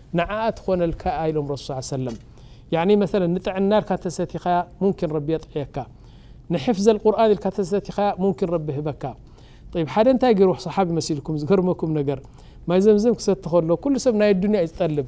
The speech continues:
እዚ ሰሓቢ ግን እንታይ ኢሉ ንቅብላ ገጹ ገይሩ እንታይ ኢሉ? "ያ ረቢ" ኢሉ፣ "ሰሚዕቱ ነቢየከ ሰለላሁ ዐለይሂ ወሰለም የቁል ማኡ ዘምዘም ሊማ ሹሪበ ለሁ" ክብሉ ናህካ ነቢ ሰሚዐ ኣለኹ። ስለዚ "ያ ረቢ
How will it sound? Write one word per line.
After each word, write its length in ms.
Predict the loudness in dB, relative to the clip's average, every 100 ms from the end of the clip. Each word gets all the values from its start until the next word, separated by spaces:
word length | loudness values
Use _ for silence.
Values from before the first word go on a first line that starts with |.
| -8 -20 -10
እዚ 160 | -4 -4
ሰሓቢ 300 | 0 2 2
ግን 160 | 4 4
እንታይ 220 | 4 2
ኢሉ 100 | 4 2 0 -14 -20 -6
ንቅብላ 340 | -2 2 4 6
ገጹ 220 | 6 4 2
ገይሩ 240 | 2 4 2 0 -6 -20 -14 -6
እንታይ 280 | -2 4 4
ኢሉ? 120 | 4 0 -4 -4
"ያ 120 | 0 2
ረቢ" 240 | 2 0 -2
ኢሉ፣ 140 | -4 -6 -14 -20 -20 -12
"ሰሚዕቱ 440 | -2 2 2 0 -2
ነቢየከ 500 | 0 0 2 2 2 0
ሰለላሁ 360 | -4 -2 -2
ዐለይሂ 120 | -4 -4
ወሰለም 300 | -4 -2 -2
የቁል 380 | -2 -2 -2 -2 -8 -20 -14 -4
ማኡ 320 | 0 2 2 0
ዘምዘም 440 | 2 2 0 0 -2
ሊማ 180 | -2 -2 -4
ሹሪበ 380 | -4 -4 -2 -2
ለሁ" 140 | -2 -4 -6 -8 -20 -14
ክብሉ 260 | -4 -2 2 0 0 -10
ናህካ 300 | -8 -6 -4 -4
ነቢ 180 | -2 -4
ሰሚዐ 300 | -4 -6 -4
ኣለኹ። 280 | -6 -6 -4 -6 -8 -18 -20 -16
ስለዚ 360 | -4 0 2 2 0
"ያ 180 | -2 0
ረቢ 240 | 0 0